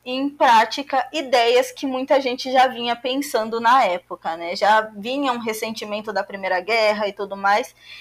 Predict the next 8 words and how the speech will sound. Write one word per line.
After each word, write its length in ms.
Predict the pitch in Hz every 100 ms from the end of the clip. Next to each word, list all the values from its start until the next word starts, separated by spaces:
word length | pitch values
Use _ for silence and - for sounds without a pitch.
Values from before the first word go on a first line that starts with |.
| - -
E 100 | 311
aí 520 | 330 302 294 311 -
o 160 | 285 262
Hitler, 680 | 247 240 - 247 233 - _
ele 280 | 226 240 233
ascende 600 | 240 247 - 214 220 226
no 140 | 214 208
poder 520 | 254 214 190 190